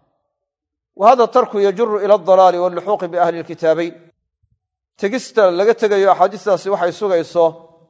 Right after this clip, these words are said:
in la yidhaahdo iyo in lagu camal falaba laga tegayo. Yajurru shakhsiga waxay u jiidaysaa ila dalaali, baadiday u jiidaysaa. Baadi ayay u jiidaysaa. واللحوق بأهل الكتابين.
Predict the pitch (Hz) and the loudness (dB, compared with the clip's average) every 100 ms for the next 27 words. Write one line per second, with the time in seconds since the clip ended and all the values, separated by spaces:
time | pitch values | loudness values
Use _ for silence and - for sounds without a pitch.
0 | _ _ _ _ _ _ 269 233 202 185 | _ _ _ _ _ _ -6 -2 -2 0
1 | 180 180 247 - - _ _ _ 170 196 | 2 4 2 -6 -18 _ _ _ -4 -4
2 | 202 196 202 185 170 - 175 190 170 175 | 0 0 0 0 -2 -2 0 2 2 -2
3 | 185 170 165 220 277 _ _ _ _ _ | -4 -6 -4 -4 -6 _ _ _ _ _
4 | _ _ _ _ _ _ 185 202 226 269 | _ _ _ _ _ _ -4 -4 -2 -2
5 | 208 - 220 - 202 196 214 262 - 240 | -4 -2 -4 -2 -2 -2 -2 -8 -12 -8
6 | 208 185 190 185 226 202 208 208 196 165 | -4 -4 -2 0 -2 2 4 4 2 0
7 | 185 233 202 202 - 147 101 _ _ _ | 0 0 -8 -10 -14 -18 -18 _ _ _
8 | _ _ _ _ _ _ _ _ _ _ | _ _ _ _ _ _ _ _ _ _
9 | 143 151 170 247 160 165 156 139 - - | 0 0 0 -4 -6 -6 -10 -18 -20 -20
10 | _ _ _ _ _ _ _ _ _ 226 | _ _ _ _ _ _ _ _ _ -2
11 | 254 233 247 220 233 247 233 226 220 208 | 0 2 0 0 0 0 0 -2 -8 -2
12 | 214 226 | 0 0